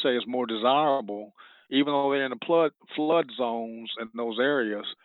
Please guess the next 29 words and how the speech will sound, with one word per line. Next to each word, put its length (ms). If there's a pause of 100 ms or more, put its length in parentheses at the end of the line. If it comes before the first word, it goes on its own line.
(640)
uh, 240
than 280
being 300
in 160
the 60
more 220
restrictive 680
spaces 540 (680)
in 120
town. 340 (840)
Uh, 400
and, 280
and 260
so, 540 (220)
so 200
Raleigh, 720 (1160)
unlike 340
many 340
other 160
communities, 540
not 160
only 320
in 60
the 160
South, 260
but 140
throughout 440
the 60
nation, 640